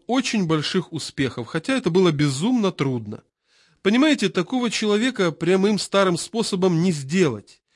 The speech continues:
Я много лет у разных выдающихся личностей,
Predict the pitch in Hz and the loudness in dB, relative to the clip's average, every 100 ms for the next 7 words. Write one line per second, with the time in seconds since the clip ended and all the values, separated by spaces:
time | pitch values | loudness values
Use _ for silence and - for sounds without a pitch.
0 | _ - 143 202 190 185 202 175 196 240 | _ -8 0 2 2 2 2 2 0 -2
1 | 156 160 160 147 143 147 147 165 143 - | 0 0 0 0 -4 -2 0 2 0 -6
2 | 139 - 160 240 - 143 - 127 | -8 -4 -2 -2 -2 -4 -4 -6